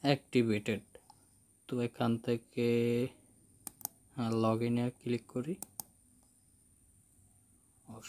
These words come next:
shit, আবার কি চাচ্ছে? start অ্যাপে click করলাম। start অ্যাপে click করার পর এখানে create a new te-, create a template, তো এখানে just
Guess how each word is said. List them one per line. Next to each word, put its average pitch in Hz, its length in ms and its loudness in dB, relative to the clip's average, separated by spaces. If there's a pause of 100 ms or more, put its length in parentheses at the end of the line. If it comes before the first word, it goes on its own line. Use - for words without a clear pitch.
(140)
shit, - 340 -14 (1080)
আবার 113 260 -2
কি 117 180 -8
চাচ্ছে? - 360 -12 (640)
start 127 280 4
অ্যাপে 123 260 2
click 123 280 2
করলাম। 127 260 4 (1800)
start 160 240 10
অ্যাপে 160 200 8 (120)
click 156 260 4 (140)
করার 151 340 8
পর 147 160 4 (100)
এখানে 131 300 4 (340)
create 135 480 6 (440)
a - 20 8 (280)
new 123 240 6 (180)
te-, - 140 -8 (240)
create 139 400 6
a - 20 8 (140)
template, 120 460 2 (580)
তো - 40 -12 (140)
এখানে 127 300 4 (120)
just 123 360 4